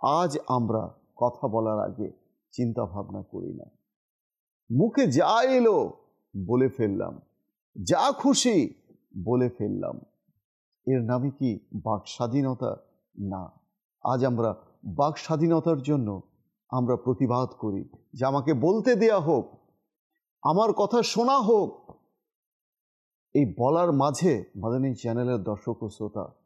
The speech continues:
অনেক বিপদ আপদ লুকিয়ে রয়েছে, অনেক বালা মুসিবত লুকিয়ে রয়েছে।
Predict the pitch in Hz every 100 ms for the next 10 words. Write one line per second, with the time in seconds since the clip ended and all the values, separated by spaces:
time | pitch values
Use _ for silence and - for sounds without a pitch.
0 | _ _ _ _ _ _ _ _ _ -
1 | 233 285 277 - - _ _ _ _ _
2 | - 104 90 165 165 233 208 - 156 170
3 | 196 131 127 151 175 160 117 104 80 -
4 | 95 - _ 147 196 202 123 87 156 202
5 | 196 170 - 202 185 202 131 156 208 233
6 | 226 160 110 92 - -